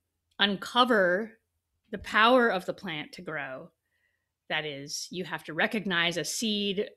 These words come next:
a, a desirable plant from a weed, et cetera. And you have to give it the conditions under which it's going to do the thing whi-, which it's naturally meant to do. Uh, the soil, the sun, the water, the food, um,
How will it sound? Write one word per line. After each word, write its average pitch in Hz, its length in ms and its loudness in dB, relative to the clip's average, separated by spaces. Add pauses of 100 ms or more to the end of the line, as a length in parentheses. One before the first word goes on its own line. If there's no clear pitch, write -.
(120)
a, 156 260 -4 (100)
a - 80 -10
desirable 190 440 2
plant - 300 -6
from 180 100 -10
a 170 60 -8
weed, 208 300 0
et 151 120 -6
cetera. 208 480 2 (640)
And 190 180 -2
you 196 100 -2
have 240 340 2
to 233 100 -2
give 226 220 2
it 220 160 -2
the 214 40 0
conditions 196 880 0
under 175 280 -4
which 165 280 -4
it's - 160 -10
going 240 340 4
to 190 100 -8
do 214 160 -2
the 185 100 -2
thing 180 240 -6
whi-, 185 380 -6
which 208 180 -8
it's - 160 -12
naturally 165 460 -4
meant 156 240 -10
to - 100 -14
do. 156 440 -12 (1040)
Uh, 160 380 -12 (220)
the 185 60 -12
soil, 175 680 0
the 165 100 -6
sun, 160 720 -6
the 170 140 -6
water, 156 640 -2 (260)
the 190 60 -16
food, 160 520 -8 (840)
um, 156 540 -10